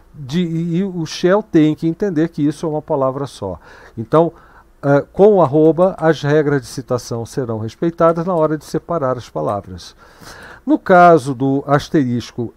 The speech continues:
entre aspas, o que vai acontecer é algo mais extremo ainda. É que, o que vai acontecer é que tudo será uma só palavra.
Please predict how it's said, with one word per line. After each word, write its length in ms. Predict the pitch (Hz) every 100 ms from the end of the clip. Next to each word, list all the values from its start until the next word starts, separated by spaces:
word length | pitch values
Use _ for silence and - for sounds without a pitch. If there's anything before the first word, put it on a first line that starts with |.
| _
entre 400 | 240 320 - 147
aspas, 760 | 131 208 214 - 117 95 - - _ _ - _
o 80 | 170
que 140 | -
vai 220 | 175 190
acontecer 800 | 185 170 165 151 - 175 208 190 -
é 640 | 131 143 165 180 190 196 151
algo 360 | 151 180 175
mais 300 | 160 170 190
extremo 580 | 180 - 160 165 180 190
ainda. 560 | 190 175 175 135 120 92 - - - -
É 300 | 139 147 151 135
que, 380 | - 160 160 160
o 100 | 139
que 160 | - 151
vai 120 | 160
acontecer 400 | 165 160 156 175
é 60 |
que 240 | - 143 123 - _ _ -
tudo 480 | 262 240 135 131 98 - _
será 680 | - - 170 147 123 123 127 120 _ _ _ _ _ _
uma 500 | 160 185 180 175 170 _ _ _ _
só 640 | - - - 135 135 131 - _ _ _
palavra. 720 | 151 139 110 104 92 92 90